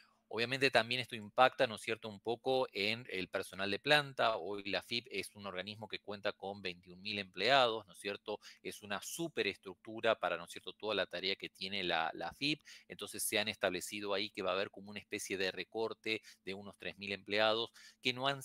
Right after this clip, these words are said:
entrado, ¿no es cierto?, en la forma tradicional o por concurso como lo hace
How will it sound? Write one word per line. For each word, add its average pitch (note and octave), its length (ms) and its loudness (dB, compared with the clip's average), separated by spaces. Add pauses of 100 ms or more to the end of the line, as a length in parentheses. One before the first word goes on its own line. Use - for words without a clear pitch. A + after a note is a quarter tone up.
entrado, A#2 600 6
¿no G#2 100 -6
es - 40 -12
cierto?, G#2 260 -8
en G2 60 -4
la F2 100 0
forma G#2 320 -4
tradicional F#2 640 -4
o G2 80 -4
por F2 320 -10
concurso G#2+ 520 -12
como E2+ 220 -14
lo E2+ 180 -2
hace F#2 360 0